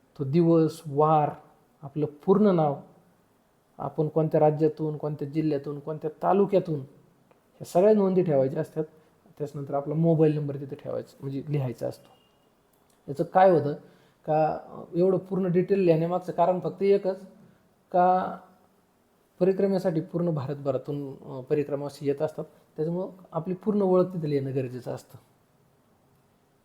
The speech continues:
आश्रमामध्ये पोहोचल्यानंतर ज्यावेळेस आपण आपली नोंद करतो, त्याच्या अजून एक गोष्ट असते का आपल्यासोबत जी आपण एक डायरी ठेवली असते किंवा एखादी वही ठेवली असते, त्याच्यामध्ये पण आपण नोंदी करत असतो. पण ह्या नोंदी करताना आश्रमाकडून आपल्याला एक शिक्का दिला जातो का तुम्ही ह्या आश्रमामध्ये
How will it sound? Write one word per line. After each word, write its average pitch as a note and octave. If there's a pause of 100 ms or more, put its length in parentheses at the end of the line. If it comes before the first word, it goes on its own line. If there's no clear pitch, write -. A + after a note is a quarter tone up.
(220)
आश्रमामध्ये E3+
पोहोचल्यानंतर E3+
ज्यावेळेस D#3+
आपण D#3+
आपली E3+
नोंद F#3+
करतो, E3+ (420)
त्याच्या F3+ (140)
अजून G3+
एक G3
गोष्ट F3+
असते E3+
का D#3+
आपल्यासोबत G#3
जी G3
आपण F#3+
एक F3
डायरी F3
ठेवली C#3+
असते C#3+
किंवा D3
एखादी D3+
वही F#3
ठेवली B2+
असते, B2+
त्याच्यामध्ये A3
पण F3
आपण E3+
नोंदी D#3+
करत C#3+
असतो. D#3 (300)
पण F3+
ह्या E3+
नोंदी G#3+
करताना G#3 (380)
आश्रमाकडून F3
आपल्याला E3+
एक G3+
शिक्का -
दिला C3+
जातो B2+
का D#3
तुम्ही A3
ह्या F3
आश्रमामध्ये D#3+